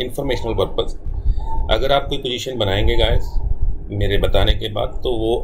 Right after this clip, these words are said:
आप अपने रिस्क पे बनाएंगे और अपनी रिसर्च खुद ज़रूर कीजिएगा। And second thing, जो स्टॉक भी मैं आपके साथ डिस्कस करता हूँ, इनमें मेरे क्लाइंट्स की और मेरी खुद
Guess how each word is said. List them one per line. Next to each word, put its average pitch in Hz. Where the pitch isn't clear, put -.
आप 104
अपने 98
रिस्क -
पे 107
बनाएंगे 101
और 101
अपनी 135
रिसर्च 113
खुद -
ज़रूर 117
कीजिएगा। 85
And 107
second 151
thing, 147
जो 120
स्टॉक 127
भी 131
मैं 123
आपके 117
साथ 120
डिस्कस -
करता 107
हूँ, 107
इनमें 131
मेरे 117
क्लाइंट्स 104
की 120
और 101
मेरी 95
खुद 98